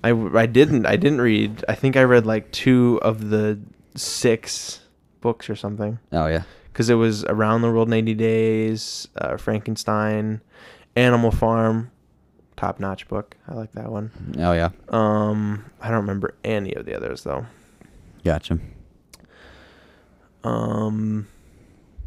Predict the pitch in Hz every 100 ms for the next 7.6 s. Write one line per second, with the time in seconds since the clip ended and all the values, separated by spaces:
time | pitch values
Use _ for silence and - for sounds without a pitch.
0 | - - - - - 143 - 185 196 120
1 | 101 - 175 214 165 131 123 117 127 -
2 | - - 107 117 123 - - 123 - 139
3 | - 147 120 110 82 - 110 107 - 104
4 | 107 131 - 120 _ _ - 127 110 -
5 | 113 - 110 104 - - - - - 139
6 | - - - 117 110 113 113 113 110 110
7 | 110 110 107 104 113 117